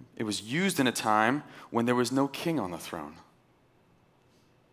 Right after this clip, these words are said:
How do you have a psalm about a king when there's no king? If that's right, then this psalm is inviting the reader to imagine a day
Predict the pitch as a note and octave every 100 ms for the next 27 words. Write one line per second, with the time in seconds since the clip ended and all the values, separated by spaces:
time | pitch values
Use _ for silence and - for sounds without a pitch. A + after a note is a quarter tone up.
0 | _ _ _ - D#3 C#3+ A#2+ - D3+ B2
1 | A2 G2+ - - B2 G2 F#2+ G2 G#2 A#2
2 | A#2 - F2 D#2 _ _ _ _ _ _
3 | _ _ _ _ _ _ _ _ _ -
4 | - F3 - C#3+ D#3+ A2+ F#2 - - _
5 | _ - A#2 C#3+ E3 - C#3 G#2 G#2 C3+
6 | G2+ G#2+ G2 - B2 D3+ A#2+ G#2 G2 G2
7 | G2 C3 E3 G2 F#2 C3 - - - -
8 | - - A2+ G#2 A2+ B2 C#3 C#3 A#2 A2
9 | G#2+ G2+ - C3 G#2+ E2+ -